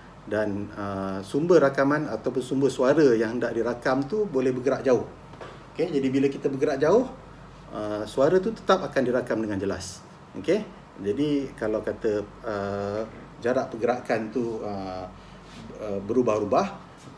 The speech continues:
uh, kualiti suara tetap akan maintain. Uh, cumanya still dia tidak dapat merakam, uh, pada jarak yang lebih jauh lah. Uh, sebab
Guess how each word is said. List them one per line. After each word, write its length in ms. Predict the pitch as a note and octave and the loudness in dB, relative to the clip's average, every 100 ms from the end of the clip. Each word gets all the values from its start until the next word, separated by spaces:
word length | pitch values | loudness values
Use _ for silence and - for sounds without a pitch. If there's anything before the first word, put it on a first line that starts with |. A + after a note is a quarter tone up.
| A2+ | -14
uh, 400 | G2 F#2+ G2+ G#2 - - - - - | -10 -10 -10 -12 -14 -18 -20 -10 0
kualiti 320 | A2+ C3+ F#3+ | 2 2 0
suara 480 | E3 C#3 C3+ F#3+ A#3 - - - - | 2 4 4 4 2 -2 -16 -20 -10
tetap 240 | C3+ C3+ | -2 -2
akan 140 | A2+ A2+ | 0 2
maintain. 320 | A2+ A2 F#2 F2 - - - | 2 2 0 -2 -14 -18 -14
Uh, 160 | F#2 F2+ | -12 -8
cumanya 400 | F#2 A2 C#3 D#3+ | -4 0 2 2
still 560 | - - G3+ E3 C3+ - - - - - | -2 6 10 10 8 0 -16 -20 -20 -2
dia 160 | A2 B2+ | 4 4
tidak 400 | C3 B2 C3 C3 | 4 2 2 0
dapat 320 | A#2 A#2+ B2 | -4 -2 -2
merakam, 560 | A#2 A#2 - C3+ B2+ A#2 - - G2 | 0 -2 2 2 2 -2 -10 -16 -8
uh, 240 | G2 G2 | -6 -4
pada 180 | A2 A2+ | -2 0
jarak 380 | A2+ B2+ C#3 C#3 | 4 4 4 4
yang 220 | B2+ A#2+ | 2 2
lebih 180 | B2 B2+ | 2 2
jauh 300 | C#3 D3 D#3 | 4 6 4
lah. 80 | - - - - - | 0 -6 -18 -20 -16
Uh, 140 | F#2 | -16
sebab 140 | F2+ | -10